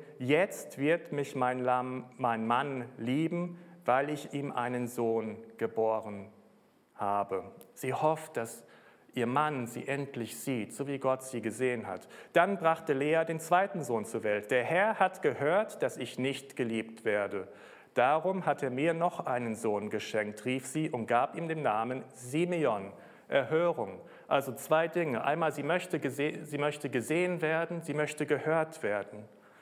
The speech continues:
Und jetzt bekommt sie einen dritten Sohn.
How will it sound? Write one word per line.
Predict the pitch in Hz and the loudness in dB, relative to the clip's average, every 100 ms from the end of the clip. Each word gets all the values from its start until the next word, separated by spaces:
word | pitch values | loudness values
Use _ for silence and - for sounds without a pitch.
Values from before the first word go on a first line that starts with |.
| - - - | -20 -20 -6
Und | 151 | 2
jetzt | 165 180 - - | 2 0 -6 -8
bekommt | 156 180 180 | 0 2 2
sie | 180 151 | 0 -2
einen | 131 | 2
dritten | 156 214 170 127 | 2 2 0 -2
Sohn. | 110 101 95 104 | 0 0 -2 -6